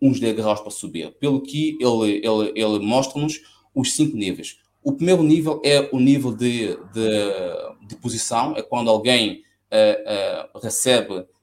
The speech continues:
eh, um cargo de chefia, essa pessoa automaticamente passa para o nível um, que é nível de posição.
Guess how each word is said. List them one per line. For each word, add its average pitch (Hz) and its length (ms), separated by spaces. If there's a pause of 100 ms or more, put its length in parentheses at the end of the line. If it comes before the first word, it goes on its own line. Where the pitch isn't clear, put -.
eh, 98 320
um 113 160
cargo 107 420
de 107 120
chefia, 131 640
essa - 160
pessoa - 300
automaticamente 120 720
passa - 260
para 110 100
o - 20
nível 107 220
um, 104 160
que 110 100
é 104 40
nível 104 200
de 85 80
posição. 87 500